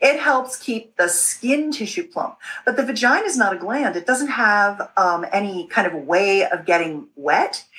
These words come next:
What it does is your body recruits blood plasma down into the pelvic bowl. It seeps through the vaginal walls, the vaginal mucosa, and wets them with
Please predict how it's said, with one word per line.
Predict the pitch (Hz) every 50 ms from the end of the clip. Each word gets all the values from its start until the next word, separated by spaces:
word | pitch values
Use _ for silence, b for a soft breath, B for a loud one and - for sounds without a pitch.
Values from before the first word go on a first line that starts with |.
| B B B B
What | 185 202 202 196
it | 190 190
does | - 202 208 269 349 359 302 -
is | 180 156 156 156 151 - -
your | 190 185
body | - 202 214 269 320 349 311
recruits | 262 226 220 220 - - 220 220 226 220 - - - - - - _
blood | - 180 196 240 311 381 - -
plasma | - - 160 151 147 147 - 147 139 135 - _
down | 190 185 190 233 285 302
into | 302 269 - 180
the | -
pelvic | - - 269 302 349 330 269 -
bowl. | - 165 156 151
It | 156 156 - -
seeps | - - - 277 285 349 466 - -
through | - - 233 208
the | 196 180
vaginal | 175 160 160 156 160 160 156 147 147 143 147
walls, | 151 147 170 196 254 339 370 311 - - - -
the | -
vaginal | 160 160 156 160 156 160 160 147
mucosa, | 151 151 147 - - - 269 339 381 - - 127 120 B B B B B B -
and | 196 190 175 165
wets | 156 175 214 226 - - - -
them | - 226 214 185 165
with | 151 151 147 - -